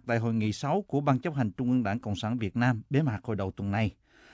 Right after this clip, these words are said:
bất chấp những yếu kém của chính phủ do ông lãnh đạo đã đẩy kinh tế Việt Nam đến nhiều khó khăn hiện nay. Tuy nhiên, ông và các nhà lãnh đạo hàng đầu khác đang đối diện với một áp lực ngày càng tăng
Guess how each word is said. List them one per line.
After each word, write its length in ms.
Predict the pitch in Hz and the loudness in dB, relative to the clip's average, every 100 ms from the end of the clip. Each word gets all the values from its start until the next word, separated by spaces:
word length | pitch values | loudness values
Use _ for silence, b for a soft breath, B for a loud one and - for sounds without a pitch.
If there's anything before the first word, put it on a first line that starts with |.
| b | b
bất 200 | 170 208 | -2 2
chấp 220 | - 208 131 | 2 2 2
những 100 | 135 | 4
yếu 160 | 175 | 4
kém 280 | 185 165 208 | 4 2 2
của 120 | - | 0
chính 200 | 135 190 | 0 0
phủ 220 | - 117 | 0 0
do 140 | 135 147 | 2 2
ông 140 | 135 | 2
lãnh 180 | 104 135 | 2 4
đạo 280 | 123 98 - | 4 2 0
đã 120 | 123 | 0
đẩy 160 | 123 120 | 2 2
kinh 180 | 147 127 | 4 2
tế 160 | 143 | 2
Việt 200 | 143 113 | 2 0
Nam 300 | 120 120 120 | 2 2 2
đến 260 | 113 127 175 | 2 2 4
nhiều 140 | 127 | 2
khó 160 | 110 139 | 2 -2
khăn 220 | 139 127 | -2 -2
hiện 200 | 113 95 | 0 2
nay. 240 | 117 135 - b b b b b _ | 4 4 2 b b b b b _
Tuy 140 | 170 | 6
nhiên, 240 | 165 170 170 | 8 6 4
ông 240 | 160 165 131 | 4 4 4
và 280 | 117 113 | 2 2
các 200 | 110 185 | 2 -2
nhà 140 | 175 117 | 0 0
lãnh 200 | 104 143 | 2 0
đạo 160 | 107 | 0
hàng 220 | 110 107 98 | 0 -2 -2
đầu 140 | 98 | -2
khác 360 | - 180 214 - | -2 -2 -2 0
đang 300 | 131 120 120 | 0 2 0
đối 140 | 165 | 0
diện 200 | 123 98 | 0 0
với 100 | 127 | 0
một 220 | 127 - | -2 -2
áp 140 | 143 151 | -4 -2
lực 140 | 117 | -4
ngày 160 | 110 98 | -2 -4
càng 180 | 104 98 | -4 -2
tăng 240 | 135 139 | 2 2